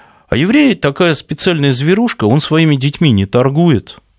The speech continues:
в отличие, извините, от Александра Сергеевича Пушкина, от его крепостных девок. Такое это как было.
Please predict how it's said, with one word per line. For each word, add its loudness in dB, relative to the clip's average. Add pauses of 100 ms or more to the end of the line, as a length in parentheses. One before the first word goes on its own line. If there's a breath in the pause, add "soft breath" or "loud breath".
(320)
в 0
отличие, 0
извините, 0
от -6
Александра -4
Сергеевича -2
Пушкина, -2
от -6
его 0
крепостных -2
девок. -10 (320)
Такое -4
это -4 (640 loud breath)
как -2
было. 0